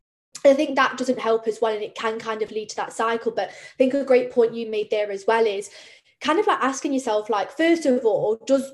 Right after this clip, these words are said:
doing that on a weekend actually make you feel better? And maybe, like, trying to fill weekends with things that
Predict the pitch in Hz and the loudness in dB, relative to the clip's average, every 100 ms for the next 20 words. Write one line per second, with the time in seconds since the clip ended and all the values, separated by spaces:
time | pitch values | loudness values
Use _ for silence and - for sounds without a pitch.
0 | - 254 262 262 240 240 233 226 220 220 | -2 2 2 2 0 -2 -2 -6 -8 -6
1 | 220 - - 226 240 226 - 170 185 208 | -8 -8 -10 -8 -2 -2 -2 -8 -6 -6
2 | 220 233 277 349 254 - - - - 247 | -2 0 2 0 -4 -6 -12 -12 -4 0
3 | 254 254 247 247 226 233 233 - 220 220 | 0 0 2 4 4 0 -6 -6 -8 -4
4 | 226 220 214 - 233 233 226 240 220 | 0 2 0 -2 0 0 0 2 0